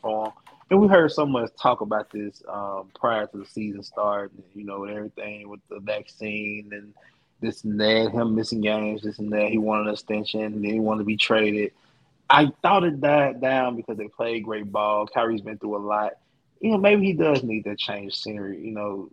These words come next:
with all the stuff that happened this year, you know, with the stuff on Instagram and all that. And the Nets are not,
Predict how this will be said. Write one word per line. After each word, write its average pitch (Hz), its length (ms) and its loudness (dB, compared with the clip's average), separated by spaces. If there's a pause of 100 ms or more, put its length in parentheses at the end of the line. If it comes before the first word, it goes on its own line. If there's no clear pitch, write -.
with 107 200 -4
all 120 160 4
the 110 80 -2
stuff 110 220 -6
that - 80 -6
happened 107 320 -6
this 104 200 -4
year, 101 300 -4
you 104 80 -8
know, 101 140 -8
with 98 160 -10
the 76 380 -8 (260)
stuff - 260 0
on 104 220 -2
Instagram 107 500 -4
and 104 140 -6
all 107 240 2
that. 107 260 0 (720)
And 120 280 6
the 110 60 2
Nets 127 380 4
are 117 80 2
not, 117 360 0